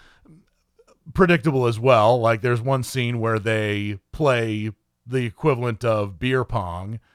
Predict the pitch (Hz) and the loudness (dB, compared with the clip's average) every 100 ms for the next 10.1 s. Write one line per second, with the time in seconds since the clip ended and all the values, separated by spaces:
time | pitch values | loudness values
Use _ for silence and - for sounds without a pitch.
0 | _ - 127 120 120 117 110 107 120 110 | _ -4 -4 0 0 0 -2 0 0 0
1 | 117 107 92 101 82 135 120 107 107 120 | -4 -8 -8 -8 -4 0 0 -2 -8 -6
2 | 127 139 139 127 120 120 - _ _ _ | 0 6 6 6 2 -4 -10 _ _ _
3 | _ - - - 254 247 185 147 - 131 | _ -10 -6 2 6 6 6 -2 -12 -4
4 | 120 147 131 - - - 165 135 147 131 | 4 6 6 2 -4 0 0 0 -2 -2
5 | - 151 123 - 151 120 120 117 104 120 | 0 0 0 0 -2 -2 -4 -6 -4 -4
6 | 113 98 107 139 120 117 113 104 92 110 | -6 -6 -4 -2 -2 -6 -8 -8 -8 -6
7 | 120 110 110 - 151 117 90 101 107 113 | -6 -8 -6 -2 0 0 -6 -8 -8 -10
8 | - - - 143 120 - 175 151 135 117 | -18 -6 2 2 2 2 2 2 -2 -2
9 | 113 123 113 101 107 98 123 135 120 131 | -2 0 0 0 -4 -4 2 2 2 -4
10 | 113 | -4